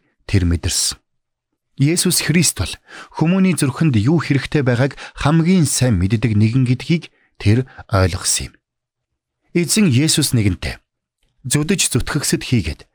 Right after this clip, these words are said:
хүнд ачаа үүрсэн бүгдээ над дээр ир. Матэй 11:28 гэж хэлсэн байдаг. Есүс бидэнд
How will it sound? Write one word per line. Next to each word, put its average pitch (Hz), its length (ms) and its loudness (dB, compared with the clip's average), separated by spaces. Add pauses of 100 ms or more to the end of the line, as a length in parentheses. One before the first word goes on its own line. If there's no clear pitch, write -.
(380)
хүнд 180 240 2
ачаа 160 320 0
үүрсэн 151 480 0
бүгдээ 90 480 -2 (400)
над 107 240 4
дээр 104 320 0
ир. - 60 -18 (640)
Матэй 104 320 -2
11:28 92 880 -2 (560)
гэж 180 160 0
хэлсэн - 320 -2
байдаг. - 400 -12 (560)
Есүс 131 400 0
бидэнд 95 480 -2